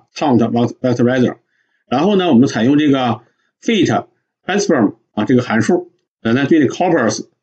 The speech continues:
是对这个文集进行的这个转化。转化成什么呢？就是向量空间模式。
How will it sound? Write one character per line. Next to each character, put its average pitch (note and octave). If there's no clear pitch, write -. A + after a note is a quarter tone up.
是 A#2
对 D3
这 C#3+
个 B2+
文 D3+
集 A#2+
进 -
行 A#2
的 B2+
这 B2+
个 A#2+
转 F#2+
化。 -
转 C#3
化 E3+
成 F3
什 B2
么 D3
呢？ C#3+
就 G#2+
是 -
向 D#3+
量 C3+
空 C3+
间 C#3
模 G#2+
式。 C3+